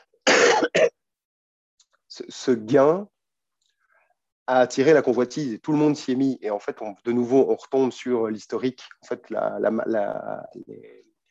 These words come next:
le, le registre des bateaux, euh, de je ne sais plus quel port, euh, anglais est, sont hallucinants. Ils ont un historique qui est, euh, je pense que jusqu'en dix-sept cents et quelques, ils ont un, un historique, euh, scanné, euh,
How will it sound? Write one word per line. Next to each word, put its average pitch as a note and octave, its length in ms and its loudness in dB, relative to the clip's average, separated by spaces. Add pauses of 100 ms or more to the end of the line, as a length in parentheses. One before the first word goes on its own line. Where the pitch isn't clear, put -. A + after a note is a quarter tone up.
(340)
le, - 120 -8
le B2+ 140 0
registre D3 680 -2
des A#2 120 0
bateaux, C3+ 680 0
euh, G#2+ 460 -4
de G#2+ 100 -16
je A#2 120 -8
ne A#2 60 -8
sais B2 120 -16
plus - 140 -20
quel A2+ 200 -6
port, B2+ 600 -4
euh, G#2 240 -8
anglais A#2 680 0
est, A#2 40 -2
sont - 220 -12
hallucinants. C3 540 -4
Ils A#2+ 200 -8
ont C3+ 220 0 (320)
un A#2 100 -4
historique B2+ 320 -4
qui A2+ 200 -8
est, G#2+ 120 0
euh, F#2 160 -8 (600)
je - 80 -20
pense A#2 140 -12
que - 80 -18
jusqu'en G#2 340 -10
dix-sept - 340 -12
cents A#2 160 -4
et G#2 100 -6
quelques, - 300 -10
ils G2+ 140 -18
ont G#2 140 -8
un, F#2+ 60 -12 (260)
un G#2 140 -8
historique, A2 600 -12
euh, F#2+ 80 -6
scanné, A2+ 520 -4
euh, F2+ 220 -10